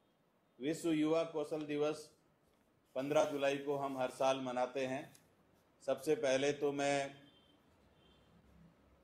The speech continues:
माननीय मंत्री महोदय अशोक चांदना जी को धन्यवाद देना चाहूँगा कि आपने कौशल दिवस के अवसर पर, विश्व युवा कौशल दिवस के अवसर पर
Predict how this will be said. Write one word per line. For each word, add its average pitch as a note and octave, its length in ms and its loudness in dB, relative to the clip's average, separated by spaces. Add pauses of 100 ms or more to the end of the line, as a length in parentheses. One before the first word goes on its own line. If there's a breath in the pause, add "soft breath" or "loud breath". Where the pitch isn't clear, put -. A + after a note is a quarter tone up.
(640)
माननीय C3 720 0 (640)
मंत्री B2+ 340 2
महोदय C#3 280 4
अशोक C#3 340 2
चांदना C3 420 0
जी C3+ 160 -6
को C#3 240 0
धन्यवाद C3 460 4
देना C3+ 220 -2
चाहूँगा C3+ 440 0
कि C#3 220 -6
आपने C3+ 600 0 (2000)
कौशल C#3+ 380 -2
दिवस C#3+ 320 -4
के D3 100 -4
अवसर C3+ 380 0
पर, C#3 220 -2
विश्व D3 280 -6
युवा C3+ 240 0
कौशल B2+ 360 -6
दिवस C3 260 0
के C3+ 100 -2
अवसर B2 300 2
पर - 420 -2